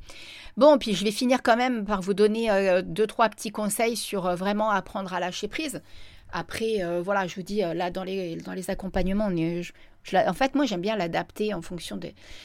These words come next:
de ce qui se passe pour les personnes, vraiment faire un accompagnement personnalisé et trouver des solutions vraiment très personnelles. Donc, euh, là, je vous donne des, des, des petites choses comme ça. Après, vous verrez si ça vous parle ou pas.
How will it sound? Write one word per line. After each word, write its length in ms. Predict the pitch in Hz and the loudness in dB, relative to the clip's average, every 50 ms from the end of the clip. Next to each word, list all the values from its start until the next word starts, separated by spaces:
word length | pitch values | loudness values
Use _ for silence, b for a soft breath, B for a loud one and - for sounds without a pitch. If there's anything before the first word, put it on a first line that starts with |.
| B B - - | B B -6 -2
de 100 | 190 185 | -2 -2
ce 80 | - | -2
qui 120 | - - 190 | -4 -6 -6
se 120 | - - | -6 -2
passe 240 | - 202 202 208 - | -2 -2 -2 -2 -4
pour 120 | - 196 | -4 -4
les 120 | 185 180 185 | -4 -4 -2
personnes, 420 | - 175 165 - - 202 202 196 | -4 -4 -4 -4 -2 -2 -2 -2
vraiment 300 | 175 175 185 190 202 208 | -4 -4 -4 -4 -4 -4
faire 240 | 202 - 202 180 185 | -4 -6 -6 -6 -4
un 260 | 170 175 175 175 175 | -6 -6 -6 -6 -6
accompagnement 640 | 180 185 - - 180 - 185 185 185 190 190 196 202 | -6 -8 -8 -8 -8 -6 -6 -6 -4 -4 -6 -6 -6
personnalisé 880 | - 202 180 - - 202 185 185 180 170 180 185 170 190 214 214 208 165 | -6 -8 -10 -8 -8 -6 -6 -6 -6 -6 -6 -6 -4 -2 -2 -2 -2 -4
et 60 | 156 | -6
trouver 260 | - - - 175 185 | -8 -10 -8 -6 -6
des 100 | 170 170 | -6 -6
solutions 420 | - - 170 165 165 - - 196 | -6 -8 -8 -10 -10 -10 -10 -8
vraiment 280 | 170 160 165 180 202 196 | -6 -6 -6 -6 -6 -8
très 160 | - - 202 | -10 -10 -10
personnelles. 480 | - - 170 - - - 160 180 - B B B B B B B B B B B - | -10 -10 -10 -8 -8 -8 -8 -8 -8 B B B B B B B B B B B -4
Donc, 260 | 196 180 175 170 - | -2 0 0 0 0
euh, 60 | 190 | 0
là, 140 | 170 180 196 | 2 2 2
je 100 | 185 165 | 0 -2
vous 80 | 185 180 | -4 -6
donne 240 | 170 185 185 180 175 | -4 -2 -2 -2 -2
des, 300 | 165 170 165 160 160 151 | 0 0 0 0 -2 -4
des, 360 | 160 160 160 156 - - - | -4 -4 -4 -4 -6 -8 -8
des 220 | 190 202 190 - | -10 -10 -10 -10
petites 220 | - - - - - | -10 -10 -12 -12 -8
choses 200 | - 196 185 - | -8 -8 -6 -6
comme 180 | - 170 175 | -6 -6 -4
ça. 220 | - - 196 202 202 | -2 0 2 2 2
Après, 220 | 190 - - 202 | 2 -2 -6 -8
vous 120 | 175 175 | -8 -8
verrez 220 | 170 180 170 180 180 | -6 -6 -6 -6 -8
si 120 | - - | -10 -8
ça 140 | - - 180 | -8 -8 -8
vous 120 | 180 180 | -6 -8
parle 240 | 165 - 208 190 185 | -6 -6 -6 -6 -4
ou 60 | 180 | -6
pas. 180 | 160 - 170 | -8 -8 -10